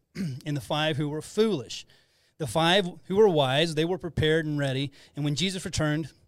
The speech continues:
they went with him, right? And, and whenever, you know, the, the five who were foolish and didn't have the oil,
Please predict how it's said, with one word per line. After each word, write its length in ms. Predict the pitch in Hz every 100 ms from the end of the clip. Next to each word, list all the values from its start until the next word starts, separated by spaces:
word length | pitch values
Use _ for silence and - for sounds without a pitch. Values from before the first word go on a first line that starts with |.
| _ _ _ _ _ _
they 80 | -
went 180 | 147 151
with 140 | 156
him, 100 | 123
right? 240 | 117 143 147 - _ _ -
And, 260 | 147 151 151
and 220 | 156 156
whenever, 420 | 156 160 156 151 131 - _ _ _ - _ _
you 140 | 170 151
know, 160 | 143
the, 160 | 135 139
the 100 | 139
five 280 | - 170 160
who 60 |
were 80 | 147
foolish 540 | - 240 220 175 - -
and 160 | 156 143
didn't 180 | 156 147
have 180 | 175 151
the 120 | 135
oil, 400 | 226 185 151